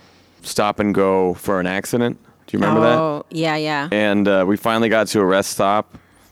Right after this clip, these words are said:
Speaker 1: and I fucking just, I had so much pent up anger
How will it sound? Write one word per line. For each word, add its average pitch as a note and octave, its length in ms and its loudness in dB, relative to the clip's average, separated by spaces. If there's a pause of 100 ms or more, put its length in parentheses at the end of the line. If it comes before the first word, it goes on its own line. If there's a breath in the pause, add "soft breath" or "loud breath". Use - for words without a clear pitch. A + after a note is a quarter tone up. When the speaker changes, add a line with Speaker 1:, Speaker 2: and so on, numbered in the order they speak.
(320 soft breath)
Speaker 1:
and F#2 460 -2 (200)
I F#2+ 120 -2
fucking F2+ 560 -4
just, F2+ 400 -4 (460)
I G2 240 -2 (120)
had G2+ 140 -2
so G2+ 180 -4
much F#2 220 -4
pent G2 240 -2
up F#2 140 0 (680)
anger G#2 540 0